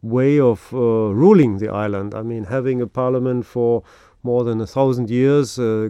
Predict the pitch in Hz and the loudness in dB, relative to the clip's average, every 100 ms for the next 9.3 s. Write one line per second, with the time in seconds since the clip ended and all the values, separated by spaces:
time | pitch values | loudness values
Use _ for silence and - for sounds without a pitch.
0 | - 135 123 131 110 117 104 117 123 165 | -4 -4 -2 -6 -6 -6 -2 -2 0 -2
1 | 147 131 120 - - _ _ _ _ _ | -4 -6 -8 -10 -20 _ _ _ _ _
2 | - 120 147 131 - 127 139 117 117 110 | -8 -6 -4 -6 -8 -8 -8 -4 -4 -4
3 | 101 - - - - - 117 117 117 117 | -8 -12 -16 -16 -14 -12 -10 -8 -6 -8
4 | - 117 113 113 113 110 127 107 127 123 | -8 -8 -6 -6 -6 -8 -6 -4 -2 -2
5 | 131 131 120 127 120 - _ _ _ _ | -2 -2 -2 -2 -4 -4 _ _ _ _
6 | _ _ - 127 143 139 _ _ _ _ | _ _ -14 -6 -2 -2 _ _ _ _
7 | 147 - 117 143 123 123 120 113 113 113 | -20 -18 -12 -8 -4 -4 -4 -6 -8 -10
8 | 123 143 147 - 139 131 123 - 113 135 | 0 2 2 2 -2 -2 -8 -6 -4 -4
9 | - 160 | -4 -4